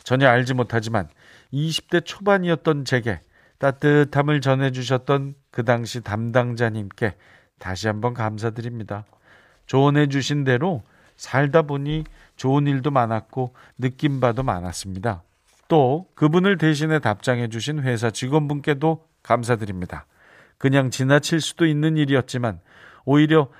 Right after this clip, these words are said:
제게 감사의 뜻을 전해주셔서 너무나 마음이 따뜻해졌습니다. 십여 년 전에 시작된 작은 마음이 전해져 오늘의 일이 만들어진 것처럼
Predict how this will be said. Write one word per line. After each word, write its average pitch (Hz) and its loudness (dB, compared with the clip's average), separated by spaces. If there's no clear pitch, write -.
제게 139 0
감사의 123 2
뜻을 127 -2
전해주셔서 104 -2
너무나 98 0
마음이 123 2
따뜻해졌습니다. 90 -10
십여 170 2
년 160 2
전에 147 2
시작된 143 -2
작은 110 -2
마음이 120 0
전해져 113 -2
오늘의 160 2
일이 143 0
만들어진 113 -2
것처럼 104 -4